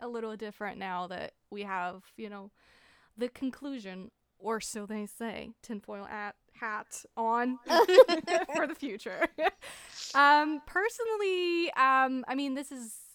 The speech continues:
Speaker 1: my favorite Star Wars movie. Um, I think it's rich in symbolism, which is something I always appreciate.
Speaker 2: Yeah.
Speaker 1: It's aesthetically beautiful, gorgeous, um, which is also something I,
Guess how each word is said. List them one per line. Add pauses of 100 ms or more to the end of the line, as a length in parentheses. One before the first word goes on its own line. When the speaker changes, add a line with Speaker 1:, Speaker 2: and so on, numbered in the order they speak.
(420)
Speaker 1:
my
favorite
Star
Wars
movie.
Um,
I
think
it's (1400)
rich (300)
in
symbolism,
which
is
something
I
always
appreciate.
Speaker 2:
Yeah. (280)
Speaker 1:
It's
aesthetically (420)
beautiful,
gorgeous, (100)
um,
which
is
also
something
I,